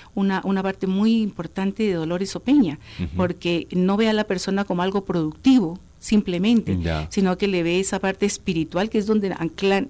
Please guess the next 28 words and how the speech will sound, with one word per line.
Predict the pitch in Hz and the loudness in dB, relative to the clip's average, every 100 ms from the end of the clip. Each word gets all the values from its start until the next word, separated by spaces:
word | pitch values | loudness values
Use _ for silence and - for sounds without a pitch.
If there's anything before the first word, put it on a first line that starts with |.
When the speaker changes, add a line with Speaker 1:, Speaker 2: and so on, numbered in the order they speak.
| - - | -10 -8
Speaker 1:
nuestros, | 165 170 165 - - 151 | 0 0 0 -4 -6 -6
de, | 160 156 156 160 156 - 151 - | -4 -2 -2 -4 -6 -6 -8 0
todo | 185 190 | 2 2
lo, | 185 175 | 2 0
lo | 160 160 | -2 -4
que | 156 | -2
somos, | - 160 156 151 | -2 0 -2 -2
¿no? | 226 | -2
Como | 226 170 | -2 -4
Speaker 2:
Ujú. | 165 | -4
Speaker 1:
personas. | 165 - 127 - - - - - - - | -6 -4 -6 -8 -14 -20 -20 -18 -10 0
Entonces | 220 254 247 294 | 2 2 2 0
ahí | 262 247 240 | 2 2 2
ella | 233 | 0
comienza | 226 214 214 226 247 | 0 2 4 2 2
y | 233 | 0
hace, | 196 196 240 233 | 0 0 0 0
eh, | - 175 | -2 -2
la | 170 165 | -2 -4
primera | 175 180 185 202 | -2 0 0 0
parte | 208 208 226 | -2 -2 -4
que | 185 | -4
se | - | -2
llamó | 165 180 233 - - | 0 2 0 -2 -6
Centros | - 226 226 233 - | 2 4 4 2 0
Obreros | 170 185 196 202 | 0 2 2 2
de | 175 | 0
Instrucción, | 165 151 143 - 277 247 - | -4 -6 -6 0 2 2 0